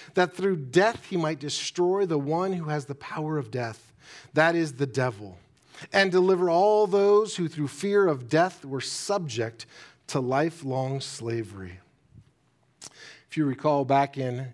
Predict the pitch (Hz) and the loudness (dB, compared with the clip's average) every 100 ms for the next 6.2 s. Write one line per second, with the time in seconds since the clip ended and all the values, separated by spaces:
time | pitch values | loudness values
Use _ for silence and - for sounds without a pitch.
0 | _ - 170 143 127 - - 147 143 131 | _ -2 0 0 -2 -4 -2 -2 -4 -8
1 | 120 139 123 107 98 _ _ _ _ _ | -2 0 -2 -6 -16 _ _ _ _ _
2 | - - _ _ _ _ _ 135 - 151 | -20 -20 _ _ _ _ _ -4 0 0
3 | 135 170 165 147 131 - - 170 180 180 | 0 -2 -2 -4 -8 -8 -2 0 0 -2
4 | - - - - 160 160 120 104 - - | -10 -10 -8 0 0 0 -6 -12 -12 -14
5 | - 170 185 180 170 160 151 147 - 110 | -2 0 2 2 0 -2 -8 -8 -8 -8
6 | 110 120 | -8 -8